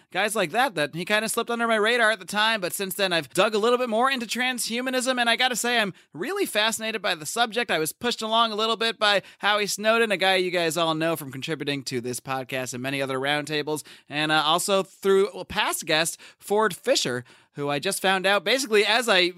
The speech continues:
came to interview him on totally different subjects, that he was actually producing a documentary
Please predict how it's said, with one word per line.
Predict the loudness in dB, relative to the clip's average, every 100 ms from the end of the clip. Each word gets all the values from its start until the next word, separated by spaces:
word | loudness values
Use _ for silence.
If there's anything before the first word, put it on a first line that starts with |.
| 0
came | 2 4
to |
interview | 2 4 4 4
him |
on | 2
totally | 2 2 2 0
different | 0 0
subjects, | 2 2 2 0
that | -2
he | -2
was | 0
actually | 0 0 -2
producing | -6 -4 -2 -2
a | -2
documentary | 0 0 -2 -4 -4 -2 -4 -4